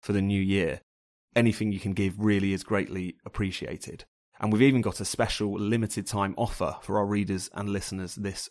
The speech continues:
festive period. So if you give Spiked a donation of fifty pounds or more between now and the first of January twenty nineteen, we'll send you a free signed copy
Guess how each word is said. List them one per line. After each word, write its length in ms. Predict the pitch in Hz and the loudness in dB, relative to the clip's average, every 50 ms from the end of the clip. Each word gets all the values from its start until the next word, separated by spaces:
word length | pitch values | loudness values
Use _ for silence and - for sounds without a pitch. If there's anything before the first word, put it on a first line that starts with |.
| - | -12
festive 560 | - - 101 - - - - 92 92 - - - - | -8 -8 -8 -6 -6 -6 -6 -6 -6 -8 -10 -14 -10
period. 540 | - - 117 107 95 87 87 82 82 - - - | -6 -4 -2 -2 0 0 -2 -4 -6 -8 -12 -12
So 220 | - - - 98 98 | -6 -2 -2 -2 -2
if 100 | 98 - | -2 -2
you 80 | 98 | 2
give 140 | 123 120 - | 2 2 2
Spiked 500 | - - - 104 101 104 - - - - - | 0 -2 0 0 0 0 -4 -8 -12 -10 -10
a 60 | 107 | -6
donation 460 | - 98 98 98 98 98 - - 95 | -4 -2 -2 -2 -2 -4 -6 -6 -10
of 60 | 90 | -10
fifty 320 | - - 139 123 - - 104 | -6 -4 -6 -4 -2 -4 -4
pounds 480 | - 98 90 92 90 82 76 - - - - - - - - - - | -2 -2 -2 -2 -4 -6 -8 -12 -16 -20 -20 -20 -20 -20 -20 -10 -2
or 180 | - 113 98 95 | 2 2 2 4
more 320 | 107 127 120 107 104 123 | 4 4 6 6 4 4
between 400 | 123 123 - - 101 101 98 101 | 0 -2 -4 -2 -2 -2 0 0
now 380 | 101 101 101 98 95 92 90 - - - - - | 0 0 0 0 0 -2 -6 -10 -16 -20 -14 -8
and 140 | 95 101 | -6 -6
the 60 | 101 - | -4 0
first 320 | - 131 113 104 - - | 2 4 4 4 2 -4
of 80 | 98 - | -4 -4
January 480 | 107 101 98 98 95 92 95 90 90 | -2 -2 -2 -4 -4 -4 -4 -4 -4
twenty 400 | - - 98 95 92 - - 92 | -4 -6 -6 -6 -6 -6 -8 -8
nineteen, 600 | 92 92 90 90 92 - - 113 107 104 104 101 - - - - - - _ - | -6 -6 -8 -8 -8 -6 -2 -2 -2 -2 -4 -6 -10 -14 -20 -20 -20 -20 _ -8
we'll 80 | 113 | -2
send 180 | - 113 107 101 | 0 2 2 2
you 60 | 101 | 2
a 60 | 98 | 0
free 420 | - - - 120 117 110 107 104 - - | -2 -2 2 4 6 6 6 4 2 0
signed 500 | - - - - 120 117 110 107 95 - | -2 -4 0 2 2 4 2 2 0 -2
copy 480 | - 104 95 - - 92 95 87 101 | -2 -4 -4 -2 -2 -4 -4 -6 -8